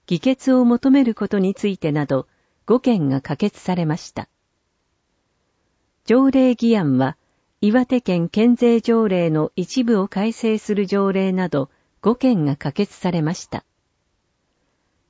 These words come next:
その他の議案は、一般国道二百八十一号、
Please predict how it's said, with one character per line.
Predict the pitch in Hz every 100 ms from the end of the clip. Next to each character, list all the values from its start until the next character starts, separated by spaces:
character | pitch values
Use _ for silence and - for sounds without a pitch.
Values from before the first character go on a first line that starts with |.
| _ _
そ | 247
の | 240 285
他 | 226
の | 180
議 | 165 165 170
案 | 165 156
は、 | 151 - _ _ _
一 | 190 180 -
般 | 262 254
国 | - 240 175
道 | 151 143 139 - -
二 | 196
百 | 233 - 226
八 | 220 214
十 | 190 202 190
一 | 185 196 160
号、 | 135 127 123